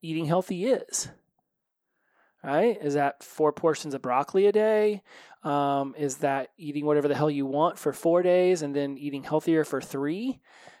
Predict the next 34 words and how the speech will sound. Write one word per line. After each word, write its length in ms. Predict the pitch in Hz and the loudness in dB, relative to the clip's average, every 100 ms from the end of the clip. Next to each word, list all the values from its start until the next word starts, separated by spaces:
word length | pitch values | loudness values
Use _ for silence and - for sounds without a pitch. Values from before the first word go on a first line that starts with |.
| _ - | _ -8
Like, 200 | - _ _ 214 170 | -8 _ _ -20 _
being 320 | 160 165 226 240 | -8 -4 -2 -2
specific 1200 | - - - - 147 - - - 285 - 143 - | -2 -2 -4 -2 -4 -2 -2 -2 -2 -2 -4 -4
and 140 | 139 | -8
saying 340 | - 170 175 170 | -6 -4 -4 -4
to 40 | |
yourself, 440 | 139 131 147 135 - - - - | -4 -4 -2 -4 -6 -16 -20 -14
"What 300 | 156 175 185 | -2 -2 0
is 220 | 160 156 | -2 -2
eating 280 | 165 156 160 | -8 -8 -8
healthier 440 | 113 143 - 139 131 | -6 -8 -6 -6 -6
to 180 | - | -8
me? 260 | 139 143 - _ _ _ _ | -8 -10 -12 _ _ _ _
How 340 | - 160 175 | -2 0 2
does 400 | 170 147 143 - _ | 2 2 0 -4 _
eating 240 | 156 151 143 | -12 -10 -8
healthier, 680 | - 143 - 139 131 131 - _ _ _ _ | -6 -8 -6 -6 -4 -6 -8 _ _ _ _
uh, 300 | 139 135 135 | -8 -6 -8
benefit 720 | 131 160 156 143 - 139 - | -4 0 0 -2 -2 -4 -4
this 260 | 139 139 - - | -2 -2 -4 -12
course 320 | - 160 143 143 | -6 -4 -4 -4
of 100 | 135 | -4
action? 400 | 131 - - - _ _ _ _ | -4 -6 -10 -14 _ _ _ _
When 380 | - 147 170 170 | -6 0 0 2
will 160 | 160 139 | 0 0
I 120 | 139 | -2
eat 220 | 135 151 | -6 -12
healthier? 480 | - 131 - 131 - | -10 -10 -10 -14 -14
Where 380 | 160 143 147 165 | -10 -2 2 2
will 260 | 156 147 - | 2 0 -2
I 240 | 139 135 | -6 -6
find 480 | 139 - 147 143 135 | -8 -8 -6 -4 -6
healthy 360 | - 139 - 135 | -6 -6 -6 -10
foods?" 540 | - 147 131 - - | -4 -4 -4 -10 -12